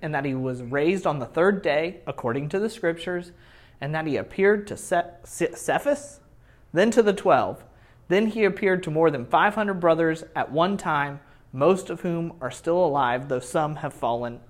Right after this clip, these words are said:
asleep." So this is important because this creed dates back to two to five years from the time that Jesus died.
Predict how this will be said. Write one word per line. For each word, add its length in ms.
asleep." 460
So 180
this 180
is 140
important 460
because 340
this 400
creed 580
dates 320
back 380
to 380
two 220
to 80
five 380
years 540
from 220
the 80
time 320
that 120
Jesus 600
died. 380